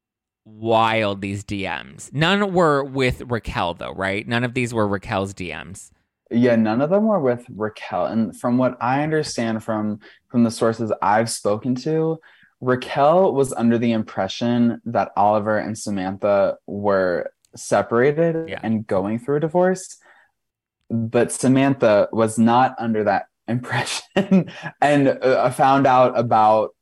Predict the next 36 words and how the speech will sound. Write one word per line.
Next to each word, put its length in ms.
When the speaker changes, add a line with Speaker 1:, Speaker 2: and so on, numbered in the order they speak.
Speaker 2:
Oliver's 640
alleged 880
cheating 460
with 160
Raquel 420
and 120
the 120
other 260
women 500
after 440
the 120
fact. 500
And 380
so 200
now 480
she's 300
cons-, 340
seems 260
to 80
be 100
considering 680
divorce, 400
knowing 320
that 300
her 100
husband 640
stepped 640
out 200
on 120
her. 180
But 180
yeah, 220
it's 240
really, 840
really 420
messy. 680